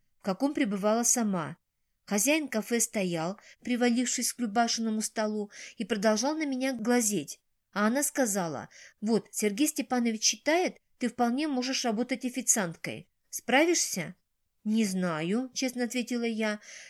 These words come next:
«Я в столовке на раздаче работала, а официанткой нет».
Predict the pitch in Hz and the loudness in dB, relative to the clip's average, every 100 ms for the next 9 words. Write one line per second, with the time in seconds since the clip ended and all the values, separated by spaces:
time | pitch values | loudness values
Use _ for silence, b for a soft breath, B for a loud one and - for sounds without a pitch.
0 | B 226 240 - 240 277 320 294 240 233 | B 4 4 4 4 4 2 0 2 2
1 | 214 254 269 277 262 208 202 185 165 147 | 2 2 2 2 2 2 -2 -2 -4 -4
2 | 160 _ _ _ 202 196 196 - 254 339 | -8 _ _ _ 2 2 0 0 2 0
3 | - 226 180 175 | -2 -2 0 -4